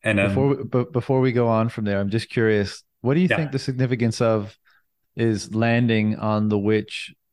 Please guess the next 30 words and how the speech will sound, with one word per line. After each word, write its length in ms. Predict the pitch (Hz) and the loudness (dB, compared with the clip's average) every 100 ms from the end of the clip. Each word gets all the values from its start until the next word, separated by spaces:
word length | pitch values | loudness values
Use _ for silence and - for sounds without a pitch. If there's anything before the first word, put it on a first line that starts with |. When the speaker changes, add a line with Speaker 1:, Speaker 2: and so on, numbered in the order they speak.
| _ | _
Speaker 2:
Like, 220 | - 113 101 | -4 -2 0
that's 200 | 113 - | -2 0
how 100 | 110 | 0
you 220 | 107 104 | 0 -2
enter 380 | 110 113 - 104 | -2 -2 0 -2
the 100 | 98 | -2
fantastical 720 | - 101 101 101 98 - 101 | -2 -2 -2 -2 -4 -4 -2
world. 400 | 98 98 90 95 - _ _ _ _ _ _ _ _ _ _ _ _ _ _ _ _ _ _ _ _ _ _ _ _ _ _ _ _ - | 0 0 -2 -6 -14 _ _ _ _ _ _ _ _ _ _ _ _ _ _ _ _ _ _ _ _ _ _ _ _ _ _ _ _ -10
Speaker 1:
Yes, 420 | 143 143 139 - | -2 0 0 2
well, 360 | 147 160 156 - - - _ _ - - | 2 4 2 -4 -14 -16 _ _ -20 -16
so 200 | - 143 | -4 0
basically 800 | 127 143 147 - 135 127 127 - _ _ _ _ _ _ | 2 0 0 -2 2 2 2 -2 _ _ _ _ _ _
what 280 | 143 120 107 | -6 -4 0
Dorothy 300 | 120 127 127 | 0 0 0
wants 520 | 110 113 117 117 - | 0 0 -2 -4 -8
is 60 | 107 | -6
she 120 | 110 | -6
wants 180 | 107 - | -4 -6
to, 80 | 120 _ | -8 _
uh, 160 | 110 104 - | -4 -4 -2
come 140 | 120 | -2
back 160 | 104 101 | 0 0
home. 320 | 104 90 98 - | 0 -2 -6 -10
That's, 200 | 101 - | -10 -6
that's 260 | 101 - | -6 -2
her, 420 | 107 98 98 98 - | 0 2 2 -2 -10
her 120 | - 95 | -8 -4
mission. 580 | 95 - - 92 98 - _ _ _ _ _ _ _ _ _ - | -4 -6 -10 -10 -12 -14 _ _ _ _ _ _ _ _ _ -4
And 480 | 104 101 98 104 101 | 0 2 2 0 0
basically 760 | 107 - - 120 113 107 110 | -2 -4 -4 0 0 0 -4